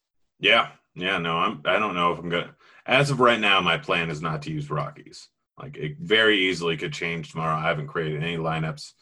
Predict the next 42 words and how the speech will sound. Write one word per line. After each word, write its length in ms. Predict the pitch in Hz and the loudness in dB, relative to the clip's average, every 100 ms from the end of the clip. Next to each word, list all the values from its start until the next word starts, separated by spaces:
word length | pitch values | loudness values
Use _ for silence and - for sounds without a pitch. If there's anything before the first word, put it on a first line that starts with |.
| _ _ _ _ - | _ _ _ _ 0
but 220 | 82 80 | 2 2
as 320 | 92 95 98 | 4 4 6
of 140 | 101 87 | 4 4
right 200 | 90 85 | 2 4
now, 240 | 87 85 | 2 4
I 80 | 85 | 2
do 80 | 85 | 2
not 180 | 85 | 0
wanna 140 | 85 82 | 0 -2
use 220 | 80 76 | -2 -4
any 140 | 80 | -4
Rockies. 500 | 76 69 - 73 73 - | -4 -6 -10 -16 -18 -18
Like, 140 | 78 | -10
Gausman 420 | 82 85 - 92 | -2 -2 -2 -6
has 140 | 80 76 | -6 -6
been 180 | 76 | -6
good 240 | 73 98 90 | 0 0 2
so 160 | 104 | -2
far 300 | 90 98 92 | 2 4 4
this 200 | 90 87 | 2 -4
season. 520 | - 92 90 90 90 - _ _ _ _ _ _ _ _ _ - | -2 -2 -2 -2 -8 -10 _ _ _ _ _ _ _ _ _ -10
He 240 | 87 87 | -4 -2
has 300 | 85 101 78 | 2 2 0
not, 420 | 80 85 90 - | -4 -2 -2 -2
like, 180 | 80 85 | 0 0
his 180 | 85 78 | 0 -2
numbers 400 | 90 90 95 90 | 0 2 2 2
for, 240 | - 82 78 | 0 -4 -4
against 480 | 78 80 82 76 | -2 0 0 -2
lefties 480 | 78 85 - 101 82 | 0 2 2 0 -2
don't 220 | 76 90 | 0 0
really 160 | 85 87 | 2 0
make 260 | 85 82 76 | 0 -4 -4
sense. 380 | - 92 92 | -2 0 0
He's 140 | - 78 | -4 -2
given 180 | 85 85 | 0 0
up 160 | 80 | -2
a 40 | 80 | 2
large 300 | 80 80 71 | 2 2 2
woba, 380 | 82 82 82 | 2 4 4
large 280 | 80 80 78 | 4 2 2
iso, 640 | - 82 87 90 90 85 | 0 2 2 2 2 2